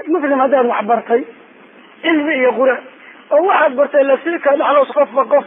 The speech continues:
baray, amaad kutub dejisay, cilmi yuntafacu bihi labadaas way. Haddaad kitaab dejisay, bacda wafaatika kitaabkaagii laga faa'iidaysana, sadaqaa kuu socota. من دل على الخير فله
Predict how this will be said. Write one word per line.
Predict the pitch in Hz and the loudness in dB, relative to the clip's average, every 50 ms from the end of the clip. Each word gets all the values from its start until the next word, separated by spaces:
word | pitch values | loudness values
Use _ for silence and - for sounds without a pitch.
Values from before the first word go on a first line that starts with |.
| 226 | -2
baray, | 220 262 262 269 269 320 - - - - - - - - - _ _ - _ _ _ _ - - - - _ _ _ _ _ _ _ _ _ _ _ _ _ _ _ _ _ _ _ _ _ - | -2 0 2 2 0 0 -4 -12 -20 -20 -20 -20 -20 -20 -20 _ _ -20 _ _ _ _ -20 -20 -20 -20 _ _ _ _ _ _ _ _ _ _ _ _ _ _ _ _ _ _ _ _ _ -10
amaad | - 262 262 269 262 247 254 | -6 -4 0 0 0 0 -2
kutub | - 240 - - 277 226 202 | -6 -10 -8 -8 -8 -6 -4
dejisay, | 247 247 226 208 254 226 - 269 269 294 - - - - - - - - - - | -2 -2 -2 -4 -6 -4 -4 -4 -4 -4 -6 -12 -20 -20 -20 -20 -20 -20 -12 -6
cilmi | 294 311 285 269 285 | -2 -2 0 0 0
yuntafacu | 285 262 - 247 277 277 269 247 | 0 0 0 0 2 2 2 0
bihi | 269 262 262 | 0 -2 -2
labadaas | 269 254 269 254 240 220 196 | 0 2 2 2 2 0 -2
way. | 202 185 - - - - - - - - - - - - - - - | -6 -12 -14 -16 -20 -20 -20 -20 -20 -20 -20 -20 -20 -20 -20 -12 -8
Haddaad | - 269 262 320 302 240 - | -6 -2 0 2 0 0 -2
kitaab | 277 - 302 302 285 240 | -4 -4 -4 -4 -4 -4
dejisay, | 277 277 220 233 220 254 277 277 | -6 -8 -10 -12 -10 -8 -8 -4
bacda | 220 - 247 277 240 262 | -2 0 0 2 2 2
wafaatika | 269 269 247 269 277 277 269 269 269 262 233 | 2 2 0 -2 -4 -6 -4 -2 -2 -2 -2
kitaabkaagii | 254 - 277 277 - - 262 247 269 262 | -2 -2 -2 -2 0 0 -2 -2 -2 0
laga | 269 277 269 - | 0 0 0 0
faa'iidaysana, | 254 262 262 262 269 226 294 269 226 - - - - - - - | 0 -2 -2 -4 -2 -2 -2 -2 -2 -4 -12 -20 -20 -12 -6 -4
sadaqaa | 285 294 247 262 240 | -2 0 0 0 -2
kuu | - 254 208 | -2 -6 -6
socota. | 214 208 - - - - - - - - - - - - - - - - _ _ | -6 -8 -10 -12 -16 -20 -20 -20 -20 -20 -20 -20 -20 -20 -20 -20 -20 -20 _ _
من | - 254 262 254 | -12 -10 -4 -2
دل | 240 277 277 262 | 0 0 0 2
على | 233 233 262 | 0 0 0
الخير | 262 240 - 262 269 254 262 | 0 0 0 0 0 -2 -2
فله | 202 254 277 277 269 277 277 | 0 2 2 2 2 2 0